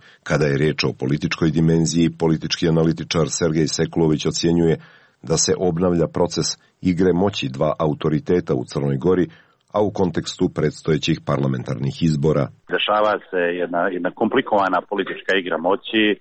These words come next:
Speaker 2: jedno opipavanje, put sa druge strane, jedno osporavanje autoriteta druge strane ili nametanje jačeg autoriteta svoje strane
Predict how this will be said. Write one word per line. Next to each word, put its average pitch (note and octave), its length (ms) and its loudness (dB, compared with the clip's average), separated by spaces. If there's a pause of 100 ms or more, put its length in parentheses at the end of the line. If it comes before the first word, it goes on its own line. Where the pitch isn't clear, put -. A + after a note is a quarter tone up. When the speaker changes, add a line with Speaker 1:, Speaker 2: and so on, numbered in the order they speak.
(320)
Speaker 2:
jedno G2 200 0
opipavanje, G2 680 0 (180)
put A#2 200 2
sa G2+ 60 -2
druge F#2 280 -2 (100)
strane, F#2 440 0 (480)
jedno G2+ 240 2
osporavanje G#2+ 720 0 (320)
autoriteta G#2 640 2
druge F#2 360 -2
strane G2 360 0
ili F#2 220 0
nametanje F#2 480 0 (100)
jačeg G2+ 220 -2 (100)
autoriteta F#2 560 -2 (120)
svoje F#2+ 260 2
strane E2+ 340 0